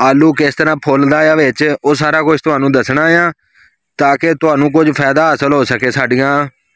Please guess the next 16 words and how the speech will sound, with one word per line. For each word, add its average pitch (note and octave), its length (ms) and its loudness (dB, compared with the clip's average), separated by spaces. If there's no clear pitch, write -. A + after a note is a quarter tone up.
video C3+ 320 2
ਵੇਖ B2 260 0
ਕੇ। G2+ 220 -2
ਨੁਕਸਾਨ C3+ 460 -2
ਦੇ D#3 140 2
video D3 360 2
ਨਹੀਂ D3+ 160 2
ਦੀਆਂ, D#3 240 2
ਗੌਰ C3 300 0
ਨਾਲ D3 220 0
ਵੇਖਣੀਆਂ C#3+ 480 0
ਤੁਸੀਂ, D3 260 0
ਤਸੱਲੀ C#3 400 -2
ਨਾਲ C#3+ 220 -2
ਵੇਖਣੀਆਂ C#3 440 0
ਆ। D3 240 0